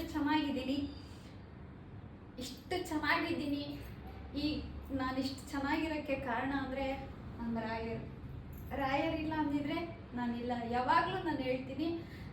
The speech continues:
ನಮ್ಗೆ ಕಷ್ಟದಲ್ಲಿ ನಮ್ಮನ್ನ ಮೇಲೆತ್ತಿದವರು, ಹೊಟ್ಟೆ ಹಸ್ದಾಗ ಹೊಟ್ಟೆ ತುಂಬ ಊಟ ಹಾಕ್ದವ್ರು, ನಮ್ಮ ಕಷ್ಟದ ಕಾಲದಲ್ಲಿ ನಮ್ಮ ಜೊತೆ ಇರೋರು, ನಾವ್ ಯಾವತ್ತೂ ನಾವು ಮರಿಬಾರ್ದು. ನಾವೇನಾದ್ರೂ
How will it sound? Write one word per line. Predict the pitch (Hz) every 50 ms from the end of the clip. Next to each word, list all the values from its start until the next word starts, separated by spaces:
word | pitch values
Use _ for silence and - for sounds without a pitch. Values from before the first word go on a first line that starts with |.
| - -
ನಮ್ಗೆ | 247 233 233 240 240 233 233 233 233 233 - 254
ಕಷ್ಟದಲ್ಲಿ | 247 247 - - 254 254 269 269 277 294 320 320 320 - - 247
ನಮ್ಮನ್ನ | 240 240 240 247 240 240 240 240 233 233
ಮೇಲೆತ್ತಿದವರು, | 233 233 240 247 240 233 233 - 240 240 226 233 220 220 226 226 - - - - - - - - - 233
ಹೊಟ್ಟೆ | 254 254 254 - 320 311 302
ಹಸ್ದಾಗ | 294 285 269 277 277 277 277 294 302 302 302 - -
ಹೊಟ್ಟೆ | 226 240 240 240 262 269 262 -
ತುಂಬ | 247 247 254 254 247 240 247
ಊಟ | 254 254 247 254 240 214
ಹಾಕ್ದವ್ರು, | 220 220 - 220 233 233 220 220 220 - - - - - - - - - - - - - - - - - 285 285
ನಮ್ಮ | 285 285 285 285 285
ಕಷ್ಟದ | 277 277 - - - 359 - 277 - -
ಕಾಲದಲ್ಲಿ | 302 294 302 302 294 294 285 285 - - - 269
ನಮ್ಮ | 269 262 262 247 - -
ಜೊತೆ | 247 233 240 269 269 254
ಇರೋರು, | 240 226 226 226 220 - - - - - - - - 254
ನಾವ್ | 277 269 262 277 262
ಯಾವತ್ತೂ | 247 254 311 311 302 - - - 349 359 - - - - - - - - 269
ನಾವು | 254 254 269 277 285 285 254 233
ಮರಿಬಾರ್ದು. | 226 247 254 254 240 226 220 214 - - - - - - - - - - - - - 247 247
ನಾವೇನಾದ್ರೂ | 233 226 226 233 254 262 294 302 294 269 269